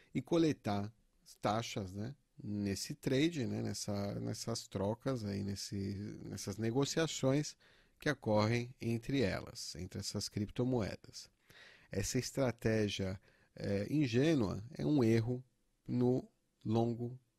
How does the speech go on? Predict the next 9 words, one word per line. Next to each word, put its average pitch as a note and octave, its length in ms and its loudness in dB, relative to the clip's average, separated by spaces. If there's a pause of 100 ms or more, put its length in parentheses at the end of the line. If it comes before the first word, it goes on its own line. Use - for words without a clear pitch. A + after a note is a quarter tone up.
(100)
prazo, F#2 600 -4
né? B2 240 -8 (1000)
Há - 140 0
um F#3 160 4
custo F3+ 500 2
de D3 100 2
oportunidade A#2 1120 2 (160)
em A#2+ 300 0
você, A2+ 580 2